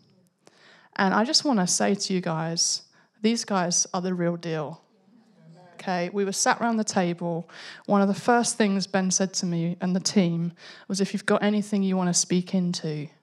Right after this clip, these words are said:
from this morning or just generally, please tell us." Now that, I just wanna tell you guys, that is not common. Not many people ask my opinion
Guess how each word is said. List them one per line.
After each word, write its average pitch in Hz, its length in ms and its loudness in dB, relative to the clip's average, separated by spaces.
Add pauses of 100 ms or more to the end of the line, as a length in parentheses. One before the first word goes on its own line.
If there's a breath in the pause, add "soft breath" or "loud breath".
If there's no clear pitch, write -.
(160)
from 180 220 -4
this 175 240 0
morning 180 400 0
or 170 100 0
just 180 240 -2
generally, 165 680 -2
please 196 340 0
tell 180 240 -2
us." - 540 -4 (420 soft breath)
Now 208 100 2
that, 254 200 0
I 240 60 2
just 262 160 -2
wanna 370 140 -4
tell 220 200 0
you 196 120 -2
guys, 175 220 -2
that - 160 -2
is 202 80 -6
not 196 520 -2 (420)
common. 160 420 0 (1040 soft breath)
Not 196 220 4
many 262 200 2
people 247 420 2
ask 175 320 0
my 190 160 2
opinion 160 480 0